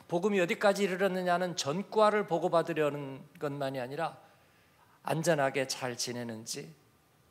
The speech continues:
그리고 겨울이 오는데 춥지는 않은지,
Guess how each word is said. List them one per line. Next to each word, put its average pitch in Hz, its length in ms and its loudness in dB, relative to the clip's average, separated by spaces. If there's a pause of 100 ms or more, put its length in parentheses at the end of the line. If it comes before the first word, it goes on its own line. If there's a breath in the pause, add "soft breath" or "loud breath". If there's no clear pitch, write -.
(280)
그리고 165 520 0
겨울이 175 380 4
오는데 160 640 0
춥지는 190 520 -4
않은지, 139 440 -6